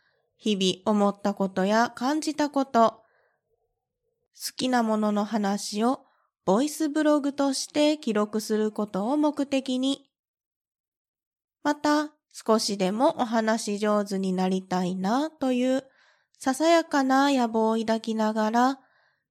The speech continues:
ゆるっとおしゃべりするポッドキャストです。改めまして、鬼おろしです。お弁当の蓋、始まります。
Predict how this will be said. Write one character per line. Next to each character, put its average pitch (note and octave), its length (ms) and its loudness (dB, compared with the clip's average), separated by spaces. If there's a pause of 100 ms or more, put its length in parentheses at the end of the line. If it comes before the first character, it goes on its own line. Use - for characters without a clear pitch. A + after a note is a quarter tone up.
ゆ F#3+ 200 4
る A3+ 140 4
っ - 20 -4
と D4+ 420 2
お C4 80 -2
し B3 100 -2
ゃ A#3+ 120 4
べ A#3+ 120 4
り A#3 140 0
す A3 160 -2
る C4 320 0 (140)
ポ G#3 140 2
ッ - 60 -14 (120)
ド F#3+ 240 0
キ F#3+ 120 -6
ャ F#3+ 120 2
ス - 200 -14
ト E3+ 320 -2
で G3+ 280 -2
す。 - 120 -14 (1400)
改 G#3+ 380 2
め G#3+ 160 2
ま G#3+ 180 2
し - 160 -10
て、 - 360 0 (200)
鬼 A3 300 0
お D#4 80 6
ろ D#4 140 4
し D4 200 -4
で C4+ 300 4
す。 C#4+ 160 -8 (720)
お F#3 140 0
弁 D#4+ 300 0
当 D4+ 160 0
の D4 140 0
蓋、 A#3 640 0
始 G3 380 -6
ま G3 180 0
り F3 220 -2
ま G#3+ 320 2
す。 - 100 -14